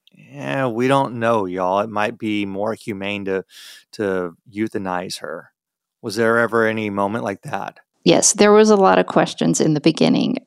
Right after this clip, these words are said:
Speaker 2: Um, a couple of doctors were like, "You know, we're really gonna have to think outside the box to figure out exactly what to do with her." Um, mainly because her jaw, the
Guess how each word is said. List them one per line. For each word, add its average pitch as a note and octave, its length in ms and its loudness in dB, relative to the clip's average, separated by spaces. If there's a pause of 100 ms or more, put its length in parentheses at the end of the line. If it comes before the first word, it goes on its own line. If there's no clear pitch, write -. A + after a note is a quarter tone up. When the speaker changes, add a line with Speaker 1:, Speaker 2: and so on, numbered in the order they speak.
Speaker 2:
Um, D#3 580 4 (800)
a F#3 140 4
couple G#3 500 6
of F3+ 560 4 (320)
doctors F3+ 480 2
were F3 140 4
like, E3+ 360 4
"You E3 80 2
know, D#3+ 200 4
we're D#3+ 160 4
really D#3+ 280 2
gonna E3 200 0
have E3 220 0
to E3+ 60 0
think E3 300 -6
outside D#3+ 640 2
the E3 80 -2
box - 560 0 (160)
to D3 340 2
figure D#3 400 4
out D3 180 4
exactly D3+ 800 0
what D#3 180 2
to D#3 80 2
do D#3 200 4
with D#3 140 2
her." D3+ 220 4 (760)
Um, E3 420 4 (140)
mainly A#3 420 8
because G3 540 4
her E3+ 340 4 (240)
jaw, F#3 640 6 (560)
the E3+ 180 2